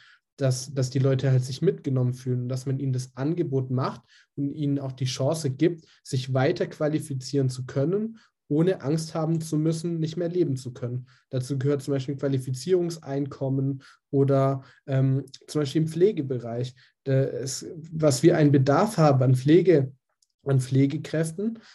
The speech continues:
das ist ja ungemein. Jetzt können wir nicht alle zu Pflegekräften um-, umschulen, das ist ja auch ganz klar.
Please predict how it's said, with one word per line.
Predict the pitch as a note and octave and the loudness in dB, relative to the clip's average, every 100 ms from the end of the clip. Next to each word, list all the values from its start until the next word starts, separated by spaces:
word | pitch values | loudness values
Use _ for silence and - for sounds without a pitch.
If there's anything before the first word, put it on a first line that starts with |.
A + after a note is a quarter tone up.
| _ | _
das | C3+ C3 | -6 -4
ist | C3 | 0
ja | D3 C#3 C3+ C3 _ - | 2 2 2 -4 _ -2
ungemein. | G3+ F#3+ C#3+ A#2+ A#2 A#2+ B2+ _ | 0 2 2 2 0 -4 -8 _
Jetzt | B2+ | -8
können | - D#3+ | 2 4
wir | D3+ | 4
nicht | D#3 C3+ | 2 2
alle | C#3 | 2
zu | C3 C3 | 2 -4
Pflegekräften | B2+ E3+ A3+ A3+ C#3+ C3+ - B2+ | 0 0 0 -4 -4 -4 -4 -4
um-, | B2+ C3+ C3+ B2+ - _ - | 0 0 0 -2 -8 _ -2
umschulen, | C#3+ B2+ - B2+ B2 A#2+ | 0 -2 -2 0 0 0
das | B2+ | -4
ist | C3+ | -6
ja | C3+ B2 | -4 -4
auch | F#3 | -4
ganz | - C3 - | -4 -4 -4
klar. | B2+ B2 G3 | -4 -4 -4